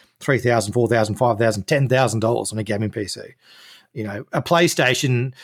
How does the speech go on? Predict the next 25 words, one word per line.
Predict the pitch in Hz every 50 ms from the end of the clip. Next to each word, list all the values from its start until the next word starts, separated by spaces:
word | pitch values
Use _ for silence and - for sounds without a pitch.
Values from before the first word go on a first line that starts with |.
| - - _ -
is | - 151 135 117
expected | 135 - - - - 156 139 - 135 101
to | 127
be | 120 123
available | 120 107 117 113 110 107 110 107
for | - - 113 110
under | 113 113 104 110
a | 101
thousand | - - - - 123 110 107 95 98 98
bucks | 95 117 113 - - -
or, | 139 117 110
you | 110
know, | 107 104 104 113 120
five | - 147 127 117
hundred | 107 113 110 104
dollars. | 101 107 104 113 135 131 - -
You | 135 120
know, | 117
gaming | 104 147 135 135 131 131
systems | 127 - 139 - - 131 117 107
are | 113
expected | 110 - - - - 123 - 127 101
to | 107
be | 101 113
around | 107 104 - 123 127 131 147 143 135 143